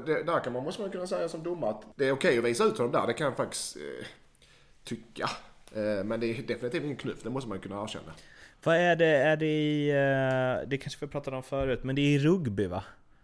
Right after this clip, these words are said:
Speaker 2: Där liksom, <laughs> alltså, som är typ den tuffaste sporten av alla. Där, där de har sån sjuk respekt för domarna.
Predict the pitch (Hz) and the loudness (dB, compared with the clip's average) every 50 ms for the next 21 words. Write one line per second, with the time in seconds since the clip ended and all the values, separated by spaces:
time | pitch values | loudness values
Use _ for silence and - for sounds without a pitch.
0 | _ _ _ _ _ _ _ _ _ - - 123 117 107 110 107 - - - - | _ _ _ _ _ _ _ _ _ 0 4 4 6 4 4 0 -2 -4 -2 0
1 | - - - - - - - 160 - - 131 117 123 117 - 117 - - 117 117 | 2 2 2 2 2 2 0 0 0 -2 -2 -2 -2 -2 -2 -4 -4 -2 -4 -6
2 | - - - 131 - - - 120 110 - - - - - 131 - - - - 113 | -2 -2 -2 -2 -2 -2 -4 -4 -4 -4 -8 -8 -6 -4 -4 -6 -6 -8 -6 -4
3 | 104 101 104 90 117 117 104 101 107 123 120 92 85 - - - - - - - | -4 -2 -2 0 2 2 2 0 0 -2 -2 -2 -4 -8 -14 -20 -20 -20 -20 -20
4 | - _ _ _ _ - - 123 110 113 - - _ - 127 123 120 123 127 127 | -20 _ _ _ _ -2 2 2 2 2 0 -8 _ -4 -2 0 0 2 0 0
5 | 131 - - 151 151 - - - - - - - 247 247 208 139 117 - - - | -2 -2 -2 -4 -6 -6 -8 -10 -10 -10 -6 -2 0 2 2 0 0 -4 -6 -8
6 | 110 107 - - - 92 - - - - - - 101 104 95 92 85 85 87 | -8 -6 -6 -6 -6 -8 -8 -10 -16 -14 -10 -6 -6 -4 -6 -6 -8 -10 -12